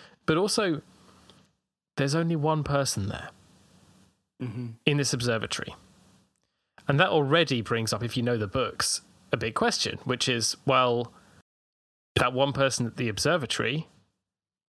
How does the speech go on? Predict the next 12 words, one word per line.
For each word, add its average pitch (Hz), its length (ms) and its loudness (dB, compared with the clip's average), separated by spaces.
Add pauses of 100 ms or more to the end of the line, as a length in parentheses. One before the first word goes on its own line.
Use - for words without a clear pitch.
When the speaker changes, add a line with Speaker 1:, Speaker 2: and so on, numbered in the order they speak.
(140)
Speaker 1:
are 113 180 4
they 117 300 0 (160)
also 139 480 2
the 131 120 -2
Magisterium 123 920 0
plant? - 520 -2 (180)
Are 120 100 2
they 117 220 0
the 113 140 -2
Magisterium 113 580 0
loyalists? 139 640 -2 (640)
And 104 340 -2